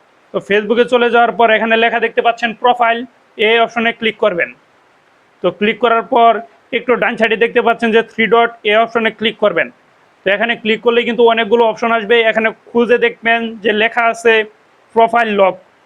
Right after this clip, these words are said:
এই অপশনে ক্লিক করে আপনারা কনফার্ম করে দিবেন। তো কনফার্ম করে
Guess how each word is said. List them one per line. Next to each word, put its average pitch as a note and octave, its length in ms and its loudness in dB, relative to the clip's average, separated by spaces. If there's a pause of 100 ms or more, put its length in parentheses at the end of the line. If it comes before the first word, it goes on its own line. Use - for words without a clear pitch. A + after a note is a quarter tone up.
(220)
এই A3 280 0
অপশনে A#3 320 0 (280)
ক্লিক G#3+ 240 -2
করে A#3+ 200 2
আপনারা A#3+ 300 -2
কনফার্ম A#3 340 -2
করে G#3+ 180 0
দিবেন। E3+ 200 -6 (580)
তো G3 60 -2 (160)
কনফার্ম A#3+ 380 0
করে B3 120 0